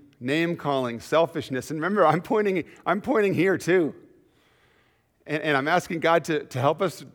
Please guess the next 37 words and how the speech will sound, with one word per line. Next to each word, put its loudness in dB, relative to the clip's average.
relate 4
here -2
to -6
what -2
we're -2
experiencing -2
in -4
twenty -4
twenty. -4
Big -2
picture, -2
and, -16
and -12
in -8
our -4
s-, -12
closer -2
circles, -4
and -8
in -4
our -2
own -2
hearts. -6
Selfishness, 0
a -2
my 2
way 4
or 2
the 2
highway 4
attitude. 0
When, -2
when, -2
are, 4
do -6
we 2
experience -2